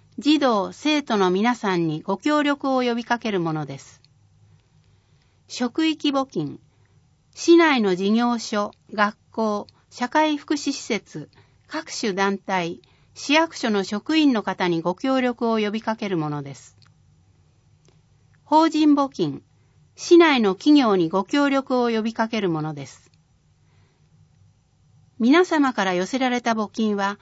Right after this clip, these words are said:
埼玉県共同募金会で取りまとめられ、社会福祉施設の整備及び高齢者、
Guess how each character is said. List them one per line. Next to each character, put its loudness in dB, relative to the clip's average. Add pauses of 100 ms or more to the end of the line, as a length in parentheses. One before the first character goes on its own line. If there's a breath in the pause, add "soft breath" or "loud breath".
(160 soft breath)
埼 -2
玉 2
県 0
共 -2
同 0
募 -2
金 2
会 -2
で -6
取 -6
り 0
ま -2
と -6
め 0
ら -2
れ、 -8 (840 soft breath)
社 -2
会 2
福 -2
祉 -2
施 0
設 -4
の 2
整 2
備 -2
及 2
び -4
高 4
齢 2
者、 -2